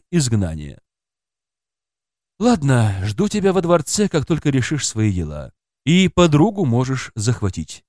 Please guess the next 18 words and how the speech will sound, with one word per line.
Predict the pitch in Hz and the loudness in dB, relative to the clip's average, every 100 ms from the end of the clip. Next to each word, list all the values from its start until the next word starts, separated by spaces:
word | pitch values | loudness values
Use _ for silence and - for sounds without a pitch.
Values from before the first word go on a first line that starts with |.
| _ _ _ _ _ _ _ | _ _ _ _ _ _ _
Король | 185 196 190 | 4 4 2
развернулся | 190 180 160 175 170 240 247 226 | 2 2 4 2 2 0 -4 -4
и | - 190 - | -4 -8 -6
ушел. | 135 - 62 53 _ _ 226 | -6 -6 -14 -16 _ _ -8
Ну, | 294 302 277 - | -6 -4 -6 -2
как | 285 190 123 | 0 0 -2
ушел? | 107 - 85 - _ _ _ _ _ _ _ _ _ _ | -4 -6 -12 -14 _ _ _ _ _ _ _ _ _ _
Какое-то | 240 370 339 226 | -2 0 2 2
время | 185 190 247 269 262 247 | 2 0 -2 -4 -4 -4
он | 196 180 | -2 -2
стоял | - 175 151 123 | 0 2 2 2
в | 113 | 0
коридоре, | - 139 156 247 311 294 254 _ _ _ _ | -2 0 0 -2 -4 -4 -6 _ _ _ _
тыкая | 247 - 233 190 | -10 -2 0 -2
кнопку | - 165 - - 147 | -2 -4 -4 -4 -2
лифта, | 139 139 - - 82 | 0 -4 -6 -12 -8
а | - 123 | -2 -2
после | - 285 - 233 | -2 -8 -6 -10